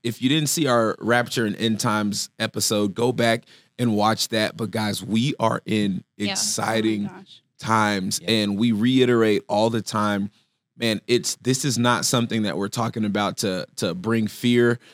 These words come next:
Speaker 1: or, you know, worry or anxiety. We know how the story ends, just like the scripture talks about what's happening now and what's happening, just like P J mentioned, and,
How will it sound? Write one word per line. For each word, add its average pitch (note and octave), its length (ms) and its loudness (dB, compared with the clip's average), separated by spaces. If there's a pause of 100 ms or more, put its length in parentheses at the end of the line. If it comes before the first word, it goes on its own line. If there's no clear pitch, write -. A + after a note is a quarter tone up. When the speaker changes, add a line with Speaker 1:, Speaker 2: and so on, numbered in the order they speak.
(300)
Speaker 1:
or, G2+ 440 2
you A#2 160 2
know, G2 200 0
worry A#2 560 4
or G2+ 360 0
anxiety. G#2+ 840 2 (240)
We C3 200 2
know A#2+ 280 4
how B2 140 4
the G#2 140 -2
story A2+ 460 2
ends, G#2+ 200 -4
just A#2+ 340 -2
like A#2 260 0 (220)
the G#2 80 -6
scripture A2+ 440 -2
talks G#2 340 -2
about G2+ 300 0
what's G2+ 180 -4
happening G2+ 460 -2
now G2+ 280 0
and F#2 120 -4
what's G2+ 160 -6
happening, G#2 400 -4
just G#2 160 -4
like G2+ 200 -4
P A2 160 -2
J G2 200 -2
mentioned, G2+ 500 -2
and, F#2+ 160 -8